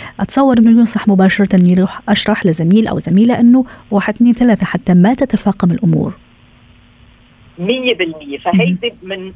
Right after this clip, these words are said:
Speaker 2: نوصلها باعتراف الغلط،
Speaker 1: مهم.
Speaker 2: آه، نحمل مسؤولية أغلاطنا. آه، معلش غلطت، أنا زميلي رح يوثق فيي ورح يحترمني أكتر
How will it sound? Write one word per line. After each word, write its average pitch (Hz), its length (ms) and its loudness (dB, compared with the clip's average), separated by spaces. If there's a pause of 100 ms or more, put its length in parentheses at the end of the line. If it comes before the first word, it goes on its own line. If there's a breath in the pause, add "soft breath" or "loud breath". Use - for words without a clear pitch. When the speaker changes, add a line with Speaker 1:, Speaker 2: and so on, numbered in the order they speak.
Speaker 2:
نوصلها 233 580 -4 (100)
باعتراف 208 600 -10
الغلط، 156 440 -12 (180)
Speaker 1:
مهم. 185 280 4
Speaker 2:
آه، 170 120 -2
نحمل 247 460 -10
مسؤولية 170 560 -14
أغلاطنا. 156 560 -8 (360 loud breath)
آه، 165 260 0
معلش 214 560 -6 (200)
غلطت، 214 500 -4 (360 loud breath)
أنا 240 320 -4 (260)
زميلي 208 500 -4 (120)
رح 196 180 -10
يوثق 269 440 -2 (100)
فيي 196 360 -6 (200 loud breath)
ورح 214 280 -4
يحترمني 320 520 -4
أكتر 311 500 -4